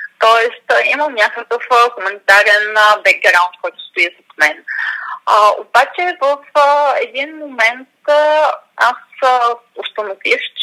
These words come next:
че, а, литературата, историята, всички тези хуманитарни науки,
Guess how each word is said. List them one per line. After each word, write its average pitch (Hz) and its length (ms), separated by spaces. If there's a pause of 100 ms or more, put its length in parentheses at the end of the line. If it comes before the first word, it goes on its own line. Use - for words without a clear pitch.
(140)
че, 254 500 (360)
а, 226 100 (840)
литературата, 226 1080
историята, 240 840
всички - 260
тези 214 180 (120)
хуманитарни 214 800
науки, 202 400